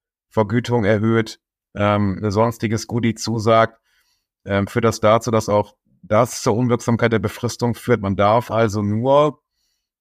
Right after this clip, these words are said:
die Befristung selber verlängern. Man kann natürlich Arbeitsbedingungen im Vorfeld oder im Nachhinein anpassen, ähm, aber nicht zugleich. Jetzt kann man sich mal fragen, ja gut, was heißt denn vorher, nachher? Ne? Da,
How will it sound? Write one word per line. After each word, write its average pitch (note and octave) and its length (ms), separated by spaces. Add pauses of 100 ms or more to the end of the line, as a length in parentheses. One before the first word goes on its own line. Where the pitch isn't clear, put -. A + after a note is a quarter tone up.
(240)
die G#2+ 420 (120)
Befristung G#2+ 560
selber G#2 640
verlängern. F2+ 640 (140)
Man G2+ 160
kann B2 140
natürlich A#2+ 260
Arbeitsbedingungen A#2+ 640
im G2 100
Vorfeld A#2+ 560
oder G#2 160
im G#2 80
Nachhinein A#2 540
anpassen, G2+ 680 (880)
ähm, G#2+ 520 (160)
aber A2 200
nicht A2+ 320 (140)
zugleich. G#2+ 680
Jetzt - 160
kann G#2+ 80
man G#2+ 80
sich A2 80
mal A2 80
fragen, G2+ 240
ja G2+ 80
gut, G2+ 240
was G2+ 220
heißt G#2+ 200
denn G2+ 100
vorher, G#2+ 340
nachher? A2+ 480
Ne? G#2+ 180
Da, G#2 240